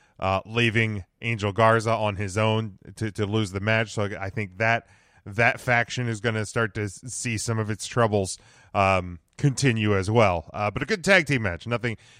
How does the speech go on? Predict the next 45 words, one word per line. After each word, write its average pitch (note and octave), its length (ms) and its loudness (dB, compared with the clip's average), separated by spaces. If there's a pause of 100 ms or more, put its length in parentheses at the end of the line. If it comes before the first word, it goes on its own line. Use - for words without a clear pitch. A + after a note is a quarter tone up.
(100)
I - 40 -10
mean, B2 140 2
it B2 80 2
wasn't, A#2+ 360 0 (440)
it G#2 60 -8
wasn't A2 260 0
the G2+ 80 -2
best A#2 280 2
tag B2 220 0
team B2 200 -2
match B2 200 2
of G#2+ 140 0
all G2+ 120 4
time, C#3+ 520 0
but B2 240 2
it B2 160 -6
was, G#2 220 -6
it A2+ 120 -10
was G2 200 -8
quick, - 360 -2 (300)
it G#2 60 -2
was G#2 140 0
concise, C3 680 -2 (160)
it G2+ 100 -8
got A2 220 2
the G2 80 -2
job B2 360 2
done, A#2+ 360 0 (240)
um, G2+ 360 4
and A2 140 -2
it, A2 120 -2
and A2 120 -4
it A2 40 -4
was, G2+ 220 -6
and G#2+ 200 -8
it G#2+ 60 -6
was G2+ 180 -6
well G2 220 0
done. E2 360 -6 (400)
Uh, F#2+ 220 2
Mandy C3 260 2
Rose B2+ 260 4
defeating B2 360 -6
Sonya B2 340 -2
Deville, B2+ 560 0